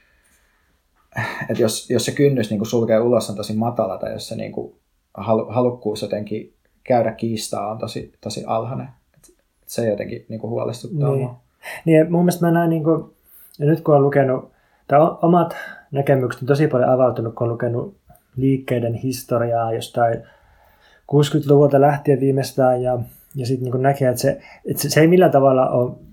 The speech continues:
Speaker 2: vaan niinku meidän aikaan liittyvä juttu. Et ihan samalla tavalla, niin musta tuntuu, että kuusikymmentäluvulla ne liikkeet menesty, jotka pysty kasaamaan porukkaa yli poliittisten rajojen ainakin jonkun verran.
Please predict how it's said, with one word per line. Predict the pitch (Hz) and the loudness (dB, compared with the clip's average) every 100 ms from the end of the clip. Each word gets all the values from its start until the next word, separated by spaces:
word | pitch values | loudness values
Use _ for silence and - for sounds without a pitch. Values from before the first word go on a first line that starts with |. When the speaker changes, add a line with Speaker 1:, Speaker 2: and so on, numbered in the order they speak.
| 127 | -2
Speaker 2:
vaan | 123 | 0
niinku | 123 120 | 0 0
meidän | 127 123 117 120 | 2 2 0 -2
aikaan | 113 117 113 | -4 -4 -4
liittyvä | 117 117 117 | -4 -4 -4
juttu. | 113 110 123 | -4 -4 -6
Et | 117 | -4
ihan | 135 160 | -2 0
samalla | 160 135 123 | 2 2 2
tavalla, | 127 123 123 | 2 2 2
niin | 120 127 | 0 -2
musta | 135 - | -2 0
tuntuu, | 135 | 0
että | 127 | 2
kuusikymmentäluvulla | 180 - 131 135 131 127 143 | 0 0 0 2 2 2 0
ne | 151 185 | 0 2
liikkeet | 175 170 135 | 0 0 -2
menesty, | 127 143 147 - 160 156 - | 2 2 2 0 -2 -2 -4
jotka | 131 131 | -6 -4
pysty | - 131 131 - | -2 -2 -4 -2
kasaamaan | - 147 160 131 127 117 | 2 4 4 4 2 4
porukkaa | 139 139 139 - 123 | 4 6 2 2 2
yli | 127 131 127 131 - | 4 4 2 0 -2
poliittisten | 131 131 127 120 - 123 127 | 0 0 -4 -10 -4 -2 -2
rajojen | 123 127 139 139 127 131 | 0 4 4 4 2 0
ainakin | 131 120 123 | -4 -2 4
jonkun | 143 123 117 | 4 4 0
verran. | 117 113 117 | -2 -2 -2